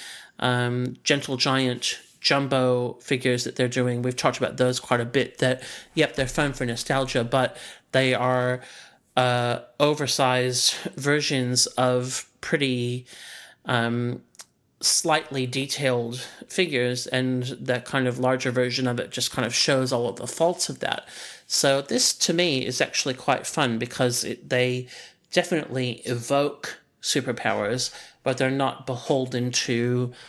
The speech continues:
an exact reproduction of the figures. Superman is the only one that comes with the action feature. The others,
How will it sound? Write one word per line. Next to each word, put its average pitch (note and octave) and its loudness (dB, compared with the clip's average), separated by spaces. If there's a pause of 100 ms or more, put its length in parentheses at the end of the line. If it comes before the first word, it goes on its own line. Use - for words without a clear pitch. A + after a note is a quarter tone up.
(320)
an C3 4
exact B2+ 0
reproduction B2 -2
of A#2 -2
the A#2+ -4
figures. - -4 (640)
Superman B3 2
is F3 -2
the D#3+ 0
only D3+ 0
one C#3+ -2
that C3+ -4
comes C3 -2
with B2+ -4 (280)
the C3 -2 (140)
action C3 -2 (360)
feature. D3+ -4 (420)
The C3 -2
others, B2+ 0